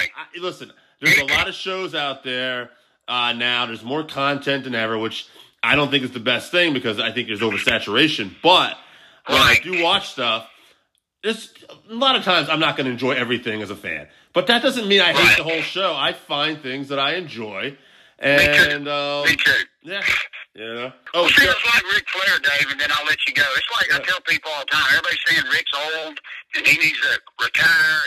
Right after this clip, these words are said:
Speaker 2: and, and I get so mad because, see, Rick is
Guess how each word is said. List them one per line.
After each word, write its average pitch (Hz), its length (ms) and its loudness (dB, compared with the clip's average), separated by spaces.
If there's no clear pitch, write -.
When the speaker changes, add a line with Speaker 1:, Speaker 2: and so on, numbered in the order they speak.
Speaker 2:
and, 98 80 -14
and - 100 2
I - 80 2
get 175 140 -4
so 175 120 -4
mad - 340 0
because, - 460 -4
see, - 100 4
Rick 294 420 2
is - 240 0